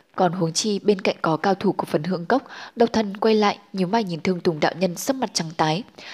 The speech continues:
"Đám người này sao lại tụ tập ở đây được?" Thương Tùng đạo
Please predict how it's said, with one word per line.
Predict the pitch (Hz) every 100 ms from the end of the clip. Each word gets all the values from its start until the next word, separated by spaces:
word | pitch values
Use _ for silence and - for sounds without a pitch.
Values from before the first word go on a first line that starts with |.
| -
"Đám | 190 185
người | 247 240
này | 185 170
sao | - 208
lại | -
tụ | -
tập | - 180
ở | - 170
đây | 180 180
được?" | 175 170 - _ - - -
Thương | 240
Tùng | 208 180
đạo | 160